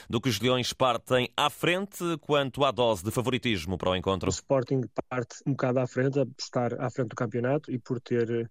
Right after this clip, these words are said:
Speaker 2: vindo a fazer grandes, grandes prestações nos jogos que tem feito. O Braga está a passar por uma fase assim um bocado mais atribulada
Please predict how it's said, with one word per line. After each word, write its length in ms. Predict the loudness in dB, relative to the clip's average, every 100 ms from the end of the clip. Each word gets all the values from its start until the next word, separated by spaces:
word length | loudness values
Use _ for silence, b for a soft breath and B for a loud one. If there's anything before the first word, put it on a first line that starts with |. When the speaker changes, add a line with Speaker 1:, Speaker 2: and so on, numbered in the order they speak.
| -2
Speaker 2:
vindo 280 | 2 2 2
a 20 |
fazer 460 | 2 2 2 2
grandes, 480 | 0 0 0 -2 -6 -4
grandes 320 | -2 0 -2
prestações 540 | -8 -6 -4 -2 -2
nos 100 | 0
jogos 220 | 0 0
que 80 | -2
tem 140 | -4 0
feito. 280 | 2 2 0
O 140 | 0 2
Braga 480 | 4 2 2 0 -4
está 220 | _ -2
a 40 | -2
passar 380 | -2 -2 -2 -2
por 100 | -2
uma 140 | -2
fase 280 | 0 0 0
assim 200 | 0 -2
um 60 |
bocado 280 | 0 0 2
mais 200 | 2 2
atribulada 680 | 2 0 0 2 2 0